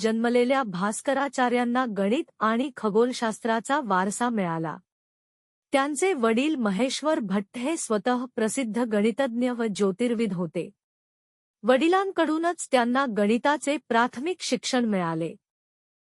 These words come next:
बालपणापासूनच भास्कराचार्यांना संख्यांचे,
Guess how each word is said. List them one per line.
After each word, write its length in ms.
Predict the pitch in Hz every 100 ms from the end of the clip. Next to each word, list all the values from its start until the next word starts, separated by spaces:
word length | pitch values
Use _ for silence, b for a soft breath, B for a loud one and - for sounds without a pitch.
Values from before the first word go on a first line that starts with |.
| _ -
बालपणापासूनच 1200 | 202 247 302 339 370 370 302 302 320 320 330 -
भास्कराचार्यांना 1200 | 202 185 240 - 294 285 277 254 247 247 247 269
संख्यांचे, 760 | 262 220 208 220 247 240 202